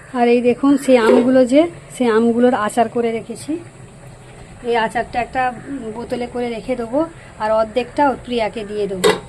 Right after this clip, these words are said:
আর এদিকে আমাদের জল গরম হচ্ছে ওর বাবার জন্য। আর এদিকে আলুর তরকারি বসিয়েছি, আলুর তরকারি প্রায় হয়ে এসেছে। আর এই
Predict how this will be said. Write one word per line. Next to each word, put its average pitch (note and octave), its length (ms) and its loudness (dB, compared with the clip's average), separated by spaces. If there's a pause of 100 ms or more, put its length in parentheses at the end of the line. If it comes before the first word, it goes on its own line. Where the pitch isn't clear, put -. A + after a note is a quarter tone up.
(420)
আর A#3 80 -10
এদিকে A3 320 -2
আমাদের A3+ 300 0
জল G#3+ 220 -2
গরম A3 240 0
হচ্ছে A#3 200 -4
ওর A3 60 -2
বাবার G#3 340 -2
জন্য। A3 220 0
আর G#3+ 160 -4
এদিকে G#3+ 220 -8
আলুর G#3+ 260 -4
তরকারি A3+ 320 -4
বসিয়েছি, A3 460 -6
আলুর G#3 240 -6
তরকারি A3 320 -4 (100)
প্রায় A3 200 -2 (480)
হয়ে A3+ 260 4
এসেছে। B3+ 360 0 (1040)
আর G3+ 240 0
এই A3+ 160 2